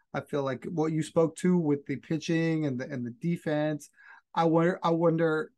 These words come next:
I worry about the bullpen. I worry about how we're using it sometimes. Um,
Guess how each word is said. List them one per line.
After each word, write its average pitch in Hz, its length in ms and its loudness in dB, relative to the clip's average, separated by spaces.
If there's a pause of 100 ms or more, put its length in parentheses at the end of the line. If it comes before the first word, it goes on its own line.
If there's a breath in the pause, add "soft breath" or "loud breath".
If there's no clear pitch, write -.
(140)
I 151 80 0
worry 190 300 6
about 180 240 2
the 175 100 0
bullpen. 180 580 0 (460 soft breath)
I 143 80 -2
worry 160 300 2
about 151 300 2
how 160 260 0
we're 156 140 4
using 156 400 0
it 170 120 -4
sometimes. 165 680 -2 (480)
Um, 143 480 -2